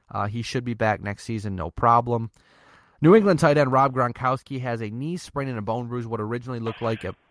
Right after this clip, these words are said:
devastating knee injury to Rob Gronkowski turns out to be just a slightly minor issue. Um, there's probably some, some tearing of the, of the ligament in the knee or some cartilage in the knee, 'cause obviously a sprain is a tear, but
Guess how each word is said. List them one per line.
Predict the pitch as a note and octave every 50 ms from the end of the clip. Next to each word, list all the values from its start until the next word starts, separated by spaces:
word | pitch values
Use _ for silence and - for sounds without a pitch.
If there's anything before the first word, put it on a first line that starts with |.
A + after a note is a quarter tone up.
| -
devastating | - C#3 C#3+ C3+ C#3+ B2+ - C#3+ C3 B2+ A#2+ A2+
knee | A#2 A#2+ B2 A#2+
injury | A#2+ A2 A#2 A#2+ A#2
to | - A2+
Rob | A2 G#2 G2+ G#2+ G#2
Gronkowski | G#2 G2+ G2 G2 - A2+ G#2 G#2+ A2 - - G#2+
turns | - - A2 G#2
out | G#2+ G2+ G2+ -
to | G2+
be | G2+ G#2+ G#2
just | G2+ G#2 G2+ - -
a | F2 G2
slightly | - - - A2 A2 F#2 G2+ A2+ A2 G#2 - _ _ _ _ _ _ _ _ _ _ _ _ _ _ -
minor | G2+ G#2+ G#2+ A#2 B2+ C3+ C#3 C3+ C3+
issue. | - - C3+ B2+ - - - C3+ C3 C3 C3 C3 B2+ - _ _ _ _ _ _ _ _ -
Um, | G#2 F2+ F2+ F2 F2+ F#2+ F#2 F#2 - - - - - _ _ _ _ _ _ _ _ _
there's | - A#2 A2+ -
probably | - - C#3+ C#3 C#3 C3
some, | - - B2 A2+ G#2 C#2+ -
some | - - A2+ G#2+ G#2 F#2+
tearing | - - A2+ A2 A2+ A2+ A2 G#2+
of | G#2 G#2 G2+
the, | G#2 G#2 G2+
of | G2 - G#2 G2+
the | G2+ G2+
ligament | G2 G2+ G#2 G2+ G#2 G#2 G#2 G2
in | E2+ G#2 G2+
the | F#2+ F#2
knee | G2 G2+ G#2+ G#2+ A2 A2 A2 G#2+ - _ _ _ _ _ _ _
or | - G2 G2+
some | G2 - G2+ G2
cartilage | - - G#2+ A2 A2 G#2+ G#2 G#2
in | G2+
the | G2+
knee, | G2+ G#2 G2+
'cause | - G#2 F#2+
obviously | F#2 F#2+ G2 G2+ - -
a | F2 F2
sprain | - - - G2+ G2 F#2+ F#2+
is | F#2+ F2
a | E2
tear, | - - - G2+ G2 G#2 G#2 G#2 G2+ - _ _ _ _ _ _ _ _ _ _ _ -
but | G2 F#2+ F#2 E2+